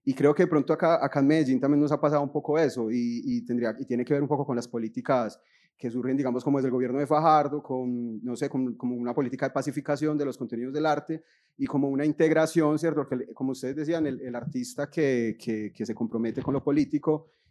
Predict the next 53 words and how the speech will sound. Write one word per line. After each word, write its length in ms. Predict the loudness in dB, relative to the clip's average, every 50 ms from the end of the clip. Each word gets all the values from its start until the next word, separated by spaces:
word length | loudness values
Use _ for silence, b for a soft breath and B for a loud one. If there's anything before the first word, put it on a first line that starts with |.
| b _ _ -4
eh, 300 | -2 0 0 -2 -4 -6 _ -4
y 220 | -2 -2 0 0
no, 260 | -2 -2 -2 -4 -6 -4
o 100 | -2 0
sea, 120 | 0 0
y 180 | 0 0 0 2
no 60 | 2
digamos 240 | 2 2 2 2 2
lo 140 | 2 2
político 400 | 0 0 0 0 -2 -2 0 0
en 60 | 2 2
abstracto, 380 | 0 2 2 2 2 2 2
sino 160 | 2 2 4 4
con 120 | 6 6
lo 80 | 6 6
político 460 | 6 4 2 2 -2 -4 -2 2 2
más 180 | 4 4 2 0
cercano 320 | -2 -2 -2 -2 -2 -2
a 60 | -2
la 60 | -4
izquierda 520 | -6 -6 -4 -2 -2 0 0 0 0 0 2
o 160 | 2 0 0
a 60 | 0
lo 80 | 0 -2
rebelde 420 | -2 -2 -2 -2 -2 -2 -2 -2
o 80 | 0 0
a 40 | -2
lo, 160 | -2 -4 -6 -6
o 180 | -6 -4 -4
a 60 | -4
lo 260 | -4 -6 -8 -8 -6 -6
empobrecido, 840 | -6 -4 0 0 2 2 0 0 -2 0 0 0 0 -2 -4 -6 -10 _ _ _ _ _ _ _
ese 180 | 0 2 4 4
artista 320 | 4 4 2 0 0 2
es 60 | 2 0
el 100 | 0 0
que 220 | -2 -2 -2 -2
recibe 340 | -2 -6 -6 -6 -6 -6 -4
como 120 | -4 -4
una 80 | -4 -6
exclusión, 460 | -6 -8 -4 -2 0 0 0 0 b b b b b b b _ -4
porque 220 | -2 0 4 4
a 40 | 2
otros 200 | 4 2 0 0
artistas 440 | 0 0 -2 -2 -2 0 0 0 2
que 120 | 2 2
son 200 | 2 2 0 0
queridos, 480 | 0 0 2 2 4 4 2 2 2 0
aplaudidos 720 | 0 0 0 0 0 -2 -2 -2 0 0 0 -2 -2 -2
y, 280 | -2 -2 -2 -4 -4 0
y 80 | 2 4
gozados 480 | 4 4 4 4 4 2 2 0 0
por, 440 | 0 0 2 2 2 0 -2 -6